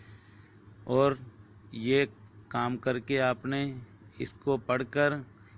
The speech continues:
کسی بھی میٹھی چیز پر دم کر کے اس انسان کو کھلا دیں۔ اگر کھلانا ممکن نہ ہو تو وظیفہ پڑھ کر اس انسان کا تصور کر کے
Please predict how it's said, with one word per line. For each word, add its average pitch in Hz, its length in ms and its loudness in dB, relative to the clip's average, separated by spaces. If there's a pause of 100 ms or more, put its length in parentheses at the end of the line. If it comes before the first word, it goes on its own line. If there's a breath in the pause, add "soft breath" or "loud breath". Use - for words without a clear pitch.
(120)
کسی 135 340 0
بھی 135 160 0
میٹھی 127 420 -2
چیز 117 360 -4
پر 131 160 0
دم 123 280 -4
کر 123 200 -4
کے 135 320 -2
اس 135 240 -8
انسان 120 480 -2
کو 123 160 -6
کھلا 113 420 -2
دیں۔ 131 200 -4 (440 loud breath)
اگر 120 340 0
کھلانا 120 560 -2
ممکن 127 460 -2
نہ 127 120 0
ہو 120 280 0
تو 123 220 -4
وظیفہ 120 540 -2
پڑھ 123 220 -2
کر 127 180 -4 (120)
اس 123 220 -8
انسان 123 440 -2
کا 127 140 -4
تصور 120 460 -6
کر 120 240 -4
کے 104 240 -8